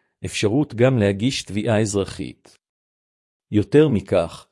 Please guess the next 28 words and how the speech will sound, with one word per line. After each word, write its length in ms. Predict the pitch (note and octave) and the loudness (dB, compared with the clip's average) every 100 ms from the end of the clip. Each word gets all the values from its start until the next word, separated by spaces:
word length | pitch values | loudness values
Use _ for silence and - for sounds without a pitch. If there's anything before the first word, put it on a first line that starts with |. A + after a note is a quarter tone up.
| _ | _
החוק 340 | - - D3+ A2+ | -12 0 0 0
מאפשר 400 | G2 - - C#3 | -4 -2 2 4
ומקל 420 | A#2+ G2+ - C3 | 4 0 0 2
על 120 | B2 | 2
נפגע 380 | G#2+ G2 - B2 | 0 -2 2 2
הטרדה 420 | B2+ B2 G#2+ A#2+ | 4 2 2 4
מינית, 520 | A#2 G#2 F#2 C2+ _ _ _ _ _ - | 2 0 -2 -8 _ _ _ _ _ -10
בכך 400 | G2 A#2 A2+ - | -4 0 0 0
שהוא 200 | A2 G2+ | -2 0
מקנה 360 | F#2+ - B2 | -2 -2 -2
אפשרות 440 | A#2 - A2 C3 A2+ | -2 -2 -2 0 2
להגיש 420 | G2 G2 A#2 - | 0 0 -4 -6
תביעה 320 | F#2 G2+ B2 | -4 0 2
מבלי 340 | B2 G2 G2+ | 2 0 0
להוכיח 500 | A2 G2+ - C3+ B2 | 2 2 2 0 0
נזקים, 640 | G#2+ G2 G2+ - B2+ G2 G2 - _ _ _ | -2 -2 -4 -2 -2 -2 -6 -12 _ _ _
עד 140 | C#3+ A#2+ | -4 -2
לסכום 420 | G2+ - D3 C#3 | -2 -2 -2 -2
של 200 | - G2+ | 0 0
מאה 340 | G#2 G#2+ C#3+ C#3+ | 0 0 -2 2
ועשרים 520 | A#2+ - - C3+ C#3 | 2 0 -2 -2 -2
אלף 280 | B2 A2+ - | -2 -2 -4
ש"ח. 500 | - - - - _ _ _ _ _ _ _ _ _ _ _ | -8 -8 -12 -20 _ _ _ _ _ _ _ _ _ _ _
עם 180 | B2 A2 | -4 -2
זאת, 460 | F2+ G#2+ G2 - - _ _ | 2 4 4 2 -10 _ _
מי 120 | G#2+ | -4
שהוטרד 500 | B2+ G#2+ F#2+ G#2+ A2+ | -2 -2 0 2 2
מינית, 540 | G2 G2+ F#2 D#2+ - | 2 -2 -2 -6 -14